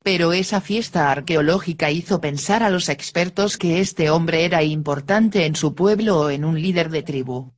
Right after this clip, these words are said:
donde se cuidaba notablemente el método de enterramiento y su, su pasatiempo era la caza y le encantaban los ciervos.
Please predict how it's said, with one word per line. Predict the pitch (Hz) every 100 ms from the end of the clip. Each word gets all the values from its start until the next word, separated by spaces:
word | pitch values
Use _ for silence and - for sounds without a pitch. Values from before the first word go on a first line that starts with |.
| _
donde | 180 170 190 170 165
se | 170
cuidaba | 165 147 143 180 190
notablemente | 180 143 175 165 135 190 226 220 170
el | 151
método | 160 185 214 185
de | 165 165
enterramiento | 156 151 139 135 139 170 185 175 156
y | 156
su, | 170
su | 156 160
pasatiempo | 151 156 170 156 190 214 185
era | 160 180 175
la | 160
caza | 156 196 214 226
y | 214
le | 160 147
encantaban | 151 147 147 143 185 202 202
los | 160 147
ciervos. | 156 139 135 135 139 -